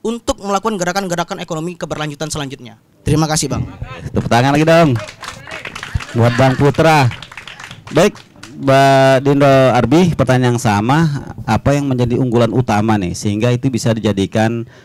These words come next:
Speaker 2: eh, daya tarik untuk mengajak teman-teman yang lain, eh, mendukung, eh, Romi Sudirman?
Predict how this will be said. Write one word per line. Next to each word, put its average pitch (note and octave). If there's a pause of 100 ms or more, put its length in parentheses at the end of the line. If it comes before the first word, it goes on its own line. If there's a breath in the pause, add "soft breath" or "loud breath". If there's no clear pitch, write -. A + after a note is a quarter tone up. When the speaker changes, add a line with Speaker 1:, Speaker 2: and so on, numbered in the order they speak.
(160 loud breath)
Speaker 2:
eh, G#2
daya G#2+
tarik G2+
untuk A2+
mengajak A#2+
teman-teman G#2+
yang G#2+
lain, F2 (720)
eh, G2
mendukung, A2 (160)
eh, F#2+
Romi G2+
Sudirman? F#2+